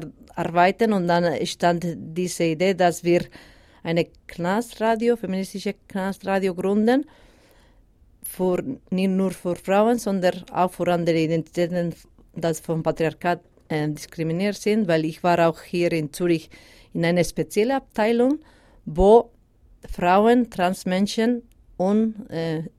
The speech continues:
psychisch geschlagene Männer teilten. Das war den, war ein Spiegel von der Gesellschaft, ein bisschen, wer nicht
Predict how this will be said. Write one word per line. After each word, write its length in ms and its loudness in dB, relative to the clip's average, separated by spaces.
psychisch 480 -10
geschlagene 720 -2
Männer 460 2
teilten. 520 2
Das 260 -2
war 140 8
den, 200 2
war 180 4
ein 240 4
Spiegel 380 2
von 400 -6
der 240 2
Gesellschaft, 680 -2
ein 200 -2
bisschen, 540 -2
wer 260 0
nicht 600 -6